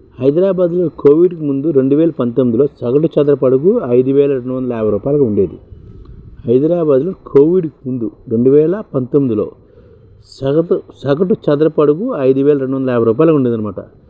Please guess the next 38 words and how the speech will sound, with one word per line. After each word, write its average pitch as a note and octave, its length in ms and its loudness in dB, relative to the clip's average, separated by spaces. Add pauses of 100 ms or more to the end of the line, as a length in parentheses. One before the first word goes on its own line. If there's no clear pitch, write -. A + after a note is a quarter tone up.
(580)
ఇది D#3 160 2
రెండు C#3+ 200 4
వేల F3+ 140 4
ఇరవై D#3+ 240 -2
నాలుగు D#3 280 2
నాటికి F3 320 4
ఏడు C#3+ 240 4
వేల C#3 160 2
ఐదు B2+ 140 0
వందల B2 120 -6
రూపాయలు C3+ 240 2
పెరిగింది. A#2 460 -2 (920)
గత D3 160 2
ఏడాది E3 360 2
అంటే F#3 180 -2
రెండు D3 180 2
వేల D#3 120 4 (380)
ఇరవై C#3 260 4
ఐదు C#3 300 4
నాటికి C#3 520 -2 (840)
ఏడు C#3+ 220 6
వేల D3+ 180 2
ఎనిమిది C#3 180 -4
వందల C3+ 100 -4
రూపాయలు C#3 260 4
పెరిగింది. G2+ 400 0 (240)
వార్షిక C3 360 -4 (100)
పెరుగుదల E3 320 4
నాలుగు C3+ 300 0
శాతంగా C#3+ 360 0
ఉండగా B2+ 340 2
కోవిడ్ D3+ 340 2
ముందు E3+ 220 -4
నుంచి E3 180 -6
చూస్తే D3+ 220 -2
నలభై C3+ 280 2
శాతం C#3 340 -4
పెరిగింది. G#2 380 -2